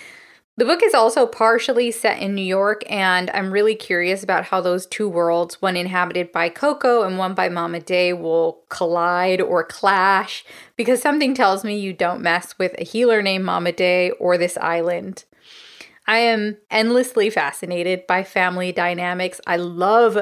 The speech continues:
family drama. It's my weakness. I don't love it in my life. I love it in my stories.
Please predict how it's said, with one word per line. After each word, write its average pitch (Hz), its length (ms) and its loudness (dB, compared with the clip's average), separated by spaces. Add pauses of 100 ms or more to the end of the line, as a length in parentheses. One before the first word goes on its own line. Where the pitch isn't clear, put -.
(120)
family 185 640 -4
drama. 180 460 -4
It's 175 260 -6
my 170 180 -4
weakness. 208 840 -4
I 175 80 -4
don't 190 160 -2
love 185 180 0
it 185 60 -4
in 180 80 -6
my 175 140 -4
life. 247 380 2
I - 120 -2
love 190 200 -2
it 208 80 -4
in 185 80 -4
my 202 140 -2
stories. 220 800 -2